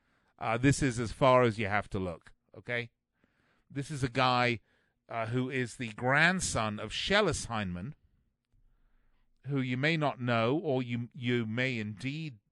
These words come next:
know. He, uh, Shellis Hyndman, uh, was the former manner of, manager of F C Dallas and a longtime manager at S M U, Southern Methodist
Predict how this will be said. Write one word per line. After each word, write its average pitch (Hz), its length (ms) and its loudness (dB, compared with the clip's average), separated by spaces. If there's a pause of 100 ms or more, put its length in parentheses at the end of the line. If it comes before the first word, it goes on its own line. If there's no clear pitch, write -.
(100)
know. 113 600 -2 (1900)
He, 135 360 4
uh, 123 100 8
Shellis 143 380 4
Hyndman, 127 480 2 (360)
uh, 120 260 -2
was 127 180 0
the 123 100 -4
former 139 240 0
manner 120 340 0
of, 104 120 -4 (220)
manager 127 400 0
of 110 100 0
F 117 160 0
C 107 180 -6
Dallas 104 500 0
and 117 240 -4
a 117 120 -2
longtime 135 840 4
manager 104 600 -2 (420)
at 127 160 -6
S 123 220 -6
M 107 160 -4
U, 98 360 -4
Southern 98 300 -8
Methodist 92 500 -10